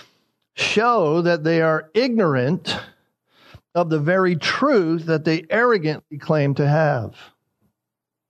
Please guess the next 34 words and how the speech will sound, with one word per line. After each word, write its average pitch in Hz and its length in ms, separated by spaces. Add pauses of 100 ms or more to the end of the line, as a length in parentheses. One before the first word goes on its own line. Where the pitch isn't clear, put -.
(1040)
Why? 135 440
Because 127 320
they 131 140
do 151 240
things 123 340
that 127 140
are 123 40
contrary 143 640
to 127 60
what 131 240
they 127 380 (800)
say 143 220
they 127 160
know 151 220
about. 90 420 (340)
They 139 220
revile 127 1160 (140)
angelic 139 720 (160)
beings. 123 880 (880)
They 139 120
revile 143 680
angelic 147 560
beings. 143 320
They're 165 180
acting 175 580
just 185 260
like 185 200
animals 170 460
act. 127 280
They're 156 220
acting 175 600
out 170 100
of 160 140
instinct. 185 800